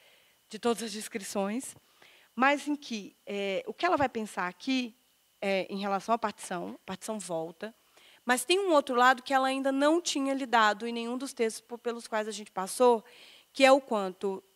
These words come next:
a violência contra, a violência de gênero, né, a violência contra mulheres durante a partição,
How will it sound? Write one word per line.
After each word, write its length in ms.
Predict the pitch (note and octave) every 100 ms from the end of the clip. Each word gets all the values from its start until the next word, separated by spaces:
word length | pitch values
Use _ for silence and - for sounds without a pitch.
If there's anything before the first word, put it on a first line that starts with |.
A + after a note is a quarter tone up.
| _
a 100 | G3
violência 840 | G3+ A3+ A#3 C#4 E4 D#4+ F#4 F#4 G#4+ _ _ _ _
contra, 500 | C#4 D4 E4 - G3
a 80 | G#3+
violência 380 | A3 B3 D4+ A#3
de 100 | G#3+
gênero, 460 | G#3 F3+ G3 G#3
né, 240 | G#3+ G#3+ G#3
a 40 |
violência 300 | G3 A3+ -
contra 340 | - C4 D4 C#4
mulheres 520 | A#3+ F3+ E3 E3+ - - - - -
durante 340 | A3+ C#4 E4
a 20 |
partição, 580 | - A#3+ - - F3 F3+